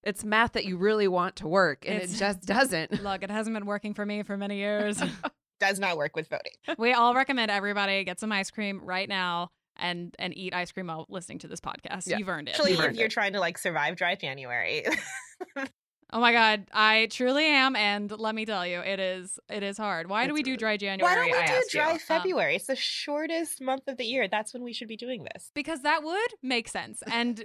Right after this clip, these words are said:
Speaker 3: <laughs>
Speaker 2: simply, we don't lead with logic in this
Speaker 1: No.
Speaker 2: country. We're just like, "Let's start the year off miserable and then build up." <laughs>
Speaker 3: Right, and then we'll just torture our livers for the next eleven months 'cause we're so grateful.
Speaker 2: Exactly
Speaker 3: Um,
Speaker 2: right.
Speaker 3: yeah, dry January
Speaker 1: Yep.
Speaker 3: is the
Speaker 2: So
Speaker 3: biggest
Speaker 2: grateful.
Speaker 3: mistake of my life. But other, other than that,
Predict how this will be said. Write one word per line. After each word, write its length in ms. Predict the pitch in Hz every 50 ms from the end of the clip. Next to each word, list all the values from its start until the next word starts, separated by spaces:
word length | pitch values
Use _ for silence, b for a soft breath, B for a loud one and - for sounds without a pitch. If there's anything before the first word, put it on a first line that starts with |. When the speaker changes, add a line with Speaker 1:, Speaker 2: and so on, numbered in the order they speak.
| - 208
Speaker 3:
<laughs> 100 | - -
Speaker 2:
simply, 360 | - 311 311 302 311 330 320
we 140 | 277 302 269
don't 260 | 294 311 330 330 302
lead 280 | 285 285 277 269 262 226
with 160 | 220 220 208
logic 420 | 202 190 170 180 - - 170 - - -
in 100 | 220 202
this 140 | 214 -
Speaker 1:
No. 60 | - -
Speaker 2:
country. 500 | - 277 262 196 226 214 196 175 185 - b b b b b
We're 120 | - 247 254
just 140 | 285 269
like, 140 | 302 285 240
"Let's 200 | 277 311 330 -
start 180 | - 415 427 415
the 60 | 370
year 240 | 330 320 320 302 285
off 240 | 269 262 262 254 - -
miserable 800 | 214 220 226 240 240 233 175 185 180 170 170 - - 98 143 143 -
and 160 | 208 214 214
then 140 | 214 214 214
build 360 | - - 208 202 208 196 185
up." 260 | 175 104 117 - - 247 240 -
<laughs> 220 | 381 294 349 - - _ _ _ _
Speaker 3:
Right, 160 | - 226 214 185
and 80 | 175 196
then 80 | 190 190
we'll 80 | 190
just 180 | 190 208 214 180 170 165 165 175 160 - - _ _ _ _ _ _ _ _ _
torture 380 | - - 254 226 220 - 247 214
our 140 | 190 190 190
livers 480 | 185 196 202 190 180 170 165 170 -
for 60 | -
the 40 | 175
next 200 | 165 170 165 -
eleven 260 | 180 170 165 165 165
months 220 | 160 170 165 160 -
'cause 120 | - 185
we're 120 | 165 196 202
so 180 | - 247 240
grateful. 440 | 226 240 254 233 240 - 151 135 - B B
Speaker 2:
Exactly 460 | 240 240 240 226 220 202 208 208 208 -
Speaker 3:
Um, 0 |
Speaker 2:
right. 60 | 208
Speaker 3:
yeah, 160 | 180 143 -
dry 220 | 170 - 269 294
January 240 | 262 262 226 202 180 160
Speaker 1:
Yep. 40 | 147
Speaker 3:
is 60 | -
the 60 | -
Speaker 2:
So 20 | - - 269
Speaker 3:
biggest 60 | 233
Speaker 2:
grateful. 200 | 214 185 - - -
Speaker 3:
mistake 100 | 214 -
of 60 | -
my 80 | -
life. 240 | 92 71 - - - -
But 160 | 247 - - -
other, 300 | 294 370 392 339 277 196 - -
other 220 | - 226 208 190
than 100 | 147 131 -
that, 180 | - - -